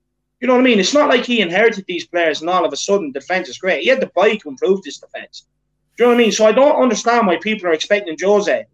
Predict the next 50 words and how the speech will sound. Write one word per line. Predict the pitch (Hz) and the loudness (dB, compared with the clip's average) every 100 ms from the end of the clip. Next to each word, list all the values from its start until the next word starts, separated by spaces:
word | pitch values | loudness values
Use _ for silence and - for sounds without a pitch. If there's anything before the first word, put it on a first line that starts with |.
| _ _ - - | _ _ -20 -10
to | 185 | 2
be | 208 | 2
able | 202 | 4
to | 175 | 2
work | 190 175 | 2 2
magics | 165 180 175 175 | 0 0 -4 -6
with | 175 | -4
this | 170 | -4
defense | - - 190 143 | -4 -4 -4 -4
without | 151 170 - | -2 -2 0
buying. | 180 196 - _ _ _ _ - | 0 -2 -6 _ _ _ _ -8
You | - | -4
see, | 277 | -2
he | 269 | 0
bought | 226 247 233 | 2 4 4
Diaz | 269 240 233 | 2 2 0
in | |
the | 220 | -2
summer | 240 277 | 0 0
to | 254 190 | 0 -4
improve | 156 165 143 | -8 -8 -6
their | 135 | -8
defense. | 127 139 117 | -6 -10 -10
It's | 160 - | -14 -4
proven. | 233 277 185 - _ _ _ | 0 0 -2 -10 _ _ _
You | 226 | -4
have | 220 320 311 | -2 -2 0
to | 226 | 0
invest | 185 226 - - | 2 0 0 -4
in | 170 170 | -8 -8
to | - | -2
be | 196 | 0
able | 208 | 0
to | 180 | -2
improve, | 156 190 202 190 - _ - _ | -4 0 0 0 -6 _ -20 _
improve | - 214 220 175 | -4 0 0 0
on | 170 | -2
what | - | -2
you | 147 | -4
have. | 185 226 - | -2 -4 -4
Do | _ _ _ 208 | _ _ _ -4
you | 226 | 0
know | |
what | 233 | 0
I | |
mean? | 185 - | 0 -4
To | 180 | -8
improve | 175 214 247 | -2 0 0
things. | - 139 127 | -2 -8 -4
Like, | 160 - | -4 -4